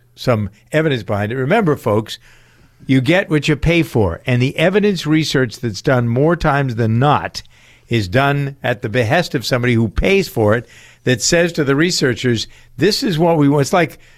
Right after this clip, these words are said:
it's like the, the lawyers who are told by corporate, "Okay, we need you to find a way for us to justify that. So here's the end result we want. You find a way of getting us there."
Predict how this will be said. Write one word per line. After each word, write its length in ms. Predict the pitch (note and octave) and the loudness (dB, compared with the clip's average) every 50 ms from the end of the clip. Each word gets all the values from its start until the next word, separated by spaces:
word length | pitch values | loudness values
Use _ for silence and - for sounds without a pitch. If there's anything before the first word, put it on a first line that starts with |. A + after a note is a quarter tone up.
| - - - | -20 -20 -14
it's 340 | - A#3 D#3 D3+ C#3 - - | -6 -4 -4 -4 -4 -2 0
like 200 | E3+ E3 D#3+ - | 0 0 0 0
the, 380 | - D#3 C#3+ C#3 C3+ C3+ C3 - | 2 2 4 4 2 0 -2 -8
the 480 | - - D3 D#3+ - C#3 B2 A#2+ C3 C3 | -10 -8 -6 -4 -4 -4 -2 0 2 2
lawyers 680 | C3+ D#3 F3 F#3 F3 D#3 C#3 B2+ A#2+ A#2+ A2 - - - - _ _ _ _ _ _ | 4 4 4 4 4 4 4 4 2 0 0 -4 -8 -14 -20 _ _ _ _ _ _
who 160 | - C#3+ C3+ | -2 2 2
are 120 | C3 B2+ B2+ | 2 2 2
told 460 | - - D3 D3 D3 D3 C#3+ C#3+ B2+ | 0 0 2 4 4 4 2 2 2
by 220 | B2 C3+ C3 B2+ | 0 0 0 0
corporate, 480 | A#2+ - - F3 F3 D#3 - C3 A#2 - | -2 -2 0 0 0 0 0 -2 -2 0
"Okay, 480 | - E3 E3+ D#3+ E3 C3+ B2+ A#2+ A#2 - - _ _ _ _ - | 0 -2 -2 0 0 0 0 0 -2 -6 -12 _ _ _ _ -4
we 160 | - C3+ D3 | -2 0 0
need 400 | D3 D3+ E3+ F#3 G3+ G3+ E3+ C#3 | 2 2 2 2 0 0 -2 0
you 220 | C#3+ E3+ E3 D#3+ | 0 2 2 2
to 100 | D#3 C#3+ | 2 2
find 400 | C3 - - D#3 D3+ D#3 D#3 D3+ | -2 -2 0 0 0 2 2 0
a 60 | D3 C#3+ | 0 2
way 260 | C3+ C#3+ C#3 C#3 C3 | 2 2 2 2 0
for 520 | - - - - B2+ A#2+ B2 B2+ - - C#3+ | -2 -6 -8 -4 -2 0 0 0 0 -2 -2
us 300 | D3 D#3 - - - - _ _ _ _ _ _ | -2 -2 -2 -6 -10 -12 _ _ _ _ _ _
to 120 | - - B2 | -8 -6 -4
justify 720 | A2 B2 D3 C#3+ A#2 - - A#2+ - - B2+ A#2 A#2+ A#2 A2 | 0 0 0 0 0 -2 -4 -4 0 0 0 2 2 2 2
that. 400 | G#2 B2 B2+ A2 - - - - - - - - _ | 2 2 0 0 -2 -6 -14 -20 -20 -20 -20 -20 _
So 160 | - - B2+ B2 | -6 -2 0 2
here's 300 | C3 E3+ G#3 A3+ G#3 E3 | 2 4 2 2 2 0
the 140 | F3 E3+ F3 | 0 0 2
end 160 | F3+ F3+ E3 | 2 2 2
result 360 | D#3 D3+ B2+ C#3+ D#3 D#3 C3 | 2 2 2 2 2 2 2
we 120 | C3 B2 | 2 2
want. 300 | A#2 G#2+ G#2 G#2+ A2+ G#2+ - - - _ | 2 2 2 2 0 0 -4 -10 -16 _
You 200 | - D3 F3+ G3 | 0 0 0 2
find 340 | E3 - F#3 D#3+ D#3 D3+ C#3+ | 2 0 0 2 2 2 0
a 40 | C#3 | 2
way 200 | C#3 C#3 C3+ C3 | 2 2 2 2
of 80 | B2 A2 | 0 0
getting 340 | A2 C#3 C#3 B2+ A2 G2 | 0 0 0 2 0 -2
us 140 | G2 F2 - | -2 -4 -6
there." 320 | - F#2+ F2 D2 - - | -6 -6 -6 -6 -8 -12